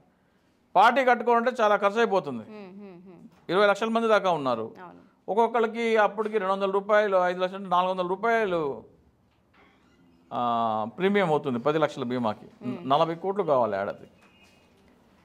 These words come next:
Speaker 1: ఏడాదికి నలభై కోట్లు కావాలి కాబట్టి, ఆ, సారీ, ఎనభై కోట్లు కావాలి. అవన్నీ లెక్కేసుకుంటే ఎనభై కోట్లు కావాలి కాబట్టి
Speaker 2: Hmm.
Speaker 1: ఇంతమందికి మనం పెట్టలేము. అని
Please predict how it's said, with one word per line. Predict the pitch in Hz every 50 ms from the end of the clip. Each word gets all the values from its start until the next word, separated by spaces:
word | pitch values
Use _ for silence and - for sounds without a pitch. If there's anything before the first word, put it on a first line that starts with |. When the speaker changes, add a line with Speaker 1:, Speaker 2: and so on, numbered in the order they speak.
| _ _ _ _ _ _ _ _ _ _ _ _ - - 160
Speaker 1:
ఏడాదికి | 175 196 202 202 202 240 233
నలభై | 202 185 180 175 170
కోట్లు | 170 180 185 185 190
కావాలి | 180 165 165 151 147 143 135 127
కాబట్టి, | 123 120 117 113 110 110 - 196 240 359 349 - - _ _ _ _ _ _ _ _ _ _ _ -
ఆ, | 131 131 123
సారీ, | 123 170 180 160 139
ఎనభై | 143 175 202 214 196
కోట్లు | 190 202 190 185
కావాలి. | 147 120 101 90 76 - - - _ _ _ _ _ _ _ _ _ - -
అవన్నీ | 139 147 170 190 202
లెక్కేసుకుంటే | 180 175 170 175 196 180 185 - 196 190 190
ఎనభై | 170 156 156 156
కోట్లు | 156 156 165 156 165
కావాలి | 147 139 123 120 120 117
కాబట్టి | 117 113 131 160
Speaker 2:
Hmm. | 190 180
Speaker 1:
ఇంతమందికి | 165 175 165 156 160 170 185 180
మనం | 160 151 135 120
పెట్టలేము. | 117 120 117 147 151 156 160 165 196 233 247 202 135 113 113 - - - _ _ _ _ _ _ _ _ _ _ _ _ _ _ _ -
అని | 190 233 254 214 196 185 185 190 196 196 226